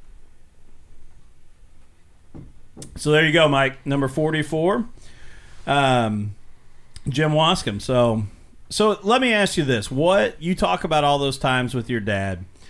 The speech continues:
and I don't want to, <laughs>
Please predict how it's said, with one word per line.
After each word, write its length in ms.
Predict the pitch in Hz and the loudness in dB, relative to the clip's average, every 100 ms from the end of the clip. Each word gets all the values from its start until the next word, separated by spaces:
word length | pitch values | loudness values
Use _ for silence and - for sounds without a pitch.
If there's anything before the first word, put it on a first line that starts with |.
| - - - - | -20 -20 -20 -8
and 140 | 117 | -2
I 100 | 120 | 0
don't 360 | 123 151 160 170 | 2 4 2 0
want 380 | 147 151 139 - | 0 0 -2 -4
to, 680 | 147 135 127 120 113 107 107 - _ _ _ - | -2 2 2 2 0 -2 -6 -16 _ _ _ -10
<laughs> 100 | - | -8